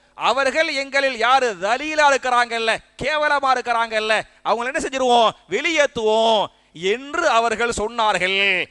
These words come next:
என்கிற வசனம் அருளப்படுகிறது. இந்த வசனம் வஹியாக வந்த உடனேயுமே ரசூலுல்லாஹி ஸல்லல்லாஹு அலைஹி வஸல்லம் அந்த ஸைத் இப்னு அர்கம் ஒரு சின்ன வயசு சஹாபி இருந்தார்ல, அவரை கூப்பிட விடுவாங்க.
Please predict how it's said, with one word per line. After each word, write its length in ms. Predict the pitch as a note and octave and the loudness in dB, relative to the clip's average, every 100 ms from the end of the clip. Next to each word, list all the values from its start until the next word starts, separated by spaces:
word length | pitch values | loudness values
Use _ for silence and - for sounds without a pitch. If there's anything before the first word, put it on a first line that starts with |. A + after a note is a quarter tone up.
| _ _ | _ _
என்கிற 580 | E3 G#3+ A#3 G3+ A#3 C4 | -4 -4 -4 -2 0 2
வசனம் 520 | G#3+ A3 G#3+ G#3+ D4+ | 0 0 -2 -2 0
அருளப்படுகிறது. 920 | C#4+ D#4+ E4 D#4 C#4+ B3+ A#3 G#3+ D#3 - _ _ _ | 2 4 4 2 2 2 0 0 -4 -12 _ _ _
இந்த 360 | G3 B3+ A#3+ G3 | -8 -6 -2 0
வசனம் 520 | G#3 G#3+ C#4+ D#4 C4 | 0 -2 0 0 0
வஹியாக 480 | G#3+ B3+ C4 B3+ A3 | -2 0 0 0 0
வந்த 220 | G#3 G3 | -2 -4
உடனேயுமே 580 | E3+ D#3 D3+ G#3 A3+ G3+ - _ _ | -4 -6 -2 0 0 -2 -6 _ _
ரசூலுல்லாஹி 760 | G3 A#3+ C#4+ B3 A3+ G#3+ A3 A3 | -2 0 0 0 0 0 0 -2
ஸல்லல்லாஹு 40 | G#3 | -4
அலைஹி 160 | G#3+ F#3 | -4 -4
வஸல்லம் 460 | E3+ D#3+ A3+ A#3 F3+ _ _ | -6 -2 0 0 -2 _ _
அந்த 240 | F#3+ G#3+ G3+ | -6 -2 -2
ஸைத் 260 | A#3 D4 | -2 -4
இப்னு 340 | C#4+ C#4 A3+ B3+ | -4 -2 0 0
அர்கம் 260 | C4+ C4+ | 0 -4
ஒரு 160 | B3+ B3+ | -2 -2
சின்ன 220 | C4 D4+ | -4 -2
வயசு 300 | C#4+ C#4+ B3+ | 0 0 -4
சஹாபி 280 | A#3+ B3+ A#3+ | -2 -2 -2
இருந்தார்ல, 420 | A#3 A3+ A3+ G#3+ - _ | 0 0 2 -2 -2 _
அவரை 180 | G3 A3+ | -6 -4
கூப்பிட 300 | E4 D#4 C4 | -4 0 2
விடுவாங்க. 540 | A#3+ A#3 A3 A3 F3 | 2 2 2 0 -2